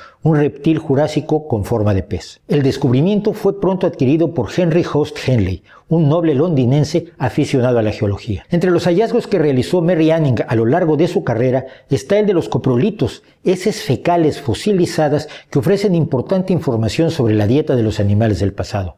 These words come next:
Fue la primera persona que identificó en Inglaterra un fósil que halló como perteneciente a un pterosaurio. Encontró también curiosidades como un fósil de sepia que aún tenía en su interior la tinta del animal.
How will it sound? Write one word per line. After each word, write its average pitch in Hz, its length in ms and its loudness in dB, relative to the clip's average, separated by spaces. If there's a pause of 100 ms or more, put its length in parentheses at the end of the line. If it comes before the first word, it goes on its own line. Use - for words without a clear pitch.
Fue 202 140 0
la 214 160 0
primera 180 400 0
persona 160 400 0
que 143 80 0
identificó 113 560 0
en 175 100 2
Inglaterra 143 720 0
un 190 160 2
fósil 202 480 -2
que - 80 -2
halló 143 260 2
como 131 240 0
perteneciente 131 760 0
a 131 40 2
un 139 120 0
pterosaurio. 95 680 -2
Encontró 131 400 2
también 175 300 2
curiosidades 143 640 2
como 127 160 2
un 151 80 2
fósil 147 360 0
de 107 120 0
sepia 175 420 0 (260)
que - 120 0
aún 185 260 2
tenía 151 260 2
en 143 60 2
su - 140 -2
interior 110 640 0
la 110 220 -2
tinta 123 280 0
del 101 140 2
animal. 90 380 -6